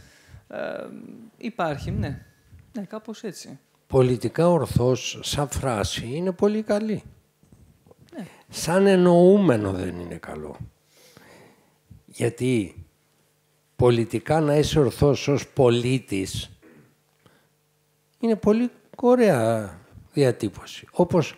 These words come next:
Speaker 2: ορθολογισμός είναι πολύ ωραία λέξη. Ορθός λογισμός. Αλλά αυτό εννοεί. Εννοεί την εγκεφαλοκρατία.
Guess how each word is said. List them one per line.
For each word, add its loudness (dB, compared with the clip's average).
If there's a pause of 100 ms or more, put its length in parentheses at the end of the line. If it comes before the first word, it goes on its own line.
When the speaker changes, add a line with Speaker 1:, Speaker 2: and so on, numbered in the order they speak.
(120)
Speaker 2:
ορθολογισμός 2 (260)
είναι -4
πολύ 2
ωραία 4
λέξη. -8 (1700)
Ορθός 2
λογισμός. 2 (120)
Αλλά -6
αυτό 0
εννοεί. -4 (2250)
Εννοεί 2 (100)
την 0
εγκεφαλοκρατία. 2